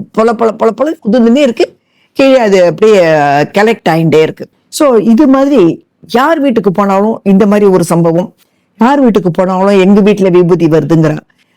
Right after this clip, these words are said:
அதுக்கப்புறம் இன்னொரு இன்சிடென்ட் என்னன்னா, என்னோட நாத்தனார், I mean என்னோட sister in law, அவளோட co-sister, அவளுக்கு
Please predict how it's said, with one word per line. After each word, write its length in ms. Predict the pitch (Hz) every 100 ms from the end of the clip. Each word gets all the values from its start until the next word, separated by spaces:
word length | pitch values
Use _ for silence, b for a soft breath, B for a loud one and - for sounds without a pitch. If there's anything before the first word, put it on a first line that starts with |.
| _
அதுக்கப்புறம் 480 | 233 277 240 285 277 220
இன்னொரு 240 | 269 285 196
இன்சிடென்ட் 420 | - 196 180 170
என்னன்னா, 260 | 165 185 165 151 - _ _ _ -
என்னோட 260 | 202 190 175 165 156 147 - -
நாத்தனார், 460 | 185 226 240 180 - 175
I 60 | 170
mean 120 | 151 127 _ _ 190
என்னோட 200 | 180 160 160
sister 260 | 185 - 240 185
in 60 | 143
law, 100 | 156 - _ _ _ _ 185
அவளோட 320 | 240 330 320 302 -
co-sister, 600 | 202 196 147 147 - - _ _ _ _ -
அவளுக்கு 320 | 226 240 -